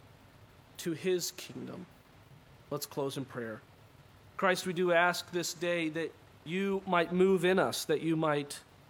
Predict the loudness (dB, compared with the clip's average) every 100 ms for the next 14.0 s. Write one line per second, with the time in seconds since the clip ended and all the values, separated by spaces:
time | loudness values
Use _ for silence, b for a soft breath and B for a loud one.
0 | -20 -20 -20 -20 -12 -4 0 2 2 0
1 | -2 -4 -2 0 0 -2 -6 -8 -6 -8
2 | -8 -10 -8 -12 -18 -20 -20 -20 -20 -20
3 | -20 -20 -20 -20 -20 -20 -20 -20 -20 -14
4 | -12 -6 -4 -2 -2 -2 -2 -4 -4 -4
5 | -4 -4 -6 -4 -2 -2 -6 -8 -8 -2
6 | -2 -2 -6 -10 -12 -18 -20 -20 -20 -20
7 | -20 -20 -10 -6 -4 -4 -8 -2 2 2
8 | 2 0 -2 -4 -6 -4 -2 -2 -4 -6
9 | -6 -6 -6 -10 -16 -20 -20 -20 -20 -20
10 | -20 -20 -20 -14 B B B -8 -4 -4
11 | -4 -6 -8 -8 -2 0 2 2 0 -2
12 | -8 -16 -20 -20 -20 -12 -10 -6 -2 0
13 | 2 0 -2 -2 -4 -6 -10 -10 -10